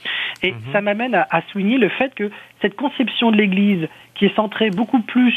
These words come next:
Speaker 1: sur les membres et pas tant sur le lieu ou sur l'institution, ça
Speaker 2: Mhm.
Speaker 1: permet de, je dirais, de, de responsabiliser les, les membres.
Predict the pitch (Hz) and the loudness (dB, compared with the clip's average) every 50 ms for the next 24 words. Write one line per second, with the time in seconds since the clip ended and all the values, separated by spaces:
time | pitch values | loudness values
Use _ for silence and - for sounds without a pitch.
0 | - - - 190 190 190 - - - - _ _ _ - 160 170 180 190 208 226 | -2 -2 2 2 2 2 2 0 -8 -20 _ _ _ 0 2 2 4 4 4 2
1 | 240 233 220 185 170 - _ _ _ - 165 143 165 - _ _ _ _ - 233 | 2 2 0 -2 -4 -6 _ _ _ -6 -6 -6 -6 -10 _ _ _ _ -4 -4
2 | 226 _ - 240 233 226 - - - - 196 175 170 165 180 190 190 180 185 208 | -2 _ -6 -6 -6 -6 -8 -8 -4 -2 0 0 2 2 2 2 4 4 6 6
3 | 208 208 196 170 - - 165 170 165 - - 180 156 - - 165 - - 240 269 | 6 6 4 2 2 0 0 0 0 -2 -4 -8 -8 -6 -6 -4 0 2 2 2
4 | 320 - - - - - - - - - 196 185 220 226 214 226 240 269 285 285 | 2 0 -4 -12 -18 -20 -20 -20 -4 -2 -2 0 2 0 0 0 -2 -2 -4 -2
5 | 214 185 190 196 208 202 - - _ _ _ _ _ _ _ - 160 151 180 190 | 0 2 2 2 2 0 -6 -18 _ _ _ _ _ _ _ -8 -2 0 2 2
6 | 226 262 214 196 180 180 - 160 170 160 - 240 240 - - 247 220 - - 214 | 2 0 0 -2 -2 -2 -2 -4 -2 0 0 0 -2 -2 -2 -4 -4 -2 -2 -2
7 | 185 190 190 180 185 180 190 233 233 214 190 170 165 175 175 180 170 156 143 143 | 0 0 0 0 0 2 2 4 4 6 4 4 4 4 4 4 2 0 -4 -8
8 | - | -10